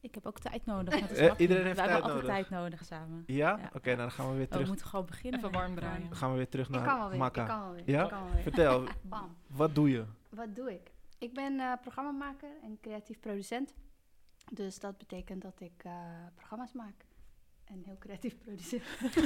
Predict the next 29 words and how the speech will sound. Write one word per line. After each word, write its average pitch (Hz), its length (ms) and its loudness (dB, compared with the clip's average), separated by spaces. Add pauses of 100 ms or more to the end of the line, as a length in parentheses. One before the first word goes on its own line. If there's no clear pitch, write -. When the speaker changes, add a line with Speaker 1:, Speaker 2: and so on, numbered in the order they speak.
(960)
Speaker 1:
Yeah, 190 340 4
baby. 190 260 4 (720)
Speaker 2:
Jullie 156 220 4
praten 147 380 4
voorzichtig, 147 520 6
man. 127 220 2
Jullie 135 140 2
zijn 131 400 0
legends. 131 600 4
Speaker 4:
Ja, 170 340 -4
nee, 180 200 -6
Speaker 2:
Waarom 135 180 0
Speaker 4:
we 135 60 -4
Speaker 2:
doen 139 160 4
jullie 127 200 2
zo? 110 420 -4
Speaker 4:
Ja, - 100 -12 (260)
het 233 140 -14
is - 80 -14
gewoon 226 260 -6
een 226 80 -6
beetje, 233 260 -6
ik 202 140 -12
denk 220 220 -6
dat 202 120 -8 (140)
het, - 100 -16
ehm, 196 600 -4 (420)
enerzijds, 202 680 -4
eh, 190 120 -8